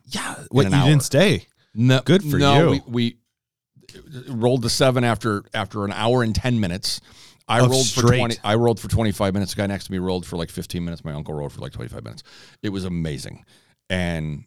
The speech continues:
Speaker 2: we just, and we hit on a bunch of different shit.
Speaker 1: Sure.
Speaker 2: And so, and so I cashed out for twelve hundred 'cause I started with three hundred.
Speaker 1: Sure. Yeah,
Speaker 2: So
Speaker 1: yeah,
Speaker 2: I
Speaker 1: yeah.
Speaker 2: tripled my money,
Speaker 1: Yeah.
Speaker 2: basically. Uh, and he walked away thirteen hundred dollars up. And it was phenomenal. So that nine hundred dollars, uh,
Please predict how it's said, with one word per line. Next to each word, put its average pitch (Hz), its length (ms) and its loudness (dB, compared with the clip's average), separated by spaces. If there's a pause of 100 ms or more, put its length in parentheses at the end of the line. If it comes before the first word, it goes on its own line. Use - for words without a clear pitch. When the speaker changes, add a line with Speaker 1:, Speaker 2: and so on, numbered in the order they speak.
(140)
Speaker 2:
we 104 100 -4
just, 90 280 -6 (280)
and 92 100 -4
we 95 120 -2
hit 98 200 -4
on 73 440 -10
a 80 80 -8
bunch 73 300 -8
of - 60 -18
different - 220 -16
shit. - 260 -16 (120)
Speaker 1:
Sure. 120 160 2
Speaker 2:
And 73 160 -4 (540)
so, 92 200 -2
and 110 240 0
so 127 180 0
I 113 60 2
cashed 127 300 0
out 123 100 0
for 95 80 -10
twelve 98 240 0
hundred 107 220 -2
'cause - 100 -12
I 80 60 -8
started 98 220 -4
with 76 100 -6
three 131 260 -2
hundred. 76 140 -6
Speaker 1:
Sure. 123 180 4 (120)
Yeah, 123 100 4
Speaker 2:
So 107 40 6
Speaker 1:
yeah, 98 40 4
Speaker 2:
I 92 60 4
Speaker 1:
yeah. 85 40 0
Speaker 2:
tripled 85 280 -2
my 87 80 -6
money, 85 380 -6
Speaker 1:
Yeah. 113 240 2
Speaker 2:
basically. - 440 -8 (580)
Uh, 80 380 -4
and 82 100 -8
he 113 60 -2
walked 85 200 -4
away 71 140 -10
thirteen 65 320 -10
hundred 64 220 -14
dollars 55 360 -16
up. - 160 -18 (100)
And 104 80 -6
it - 80 -8
was - 360 -4 (240)
phenomenal. 76 460 -4
So 127 120 0
that 135 380 0
nine 117 240 0
hundred 110 220 0
dollars, 98 420 0
uh, - 240 -12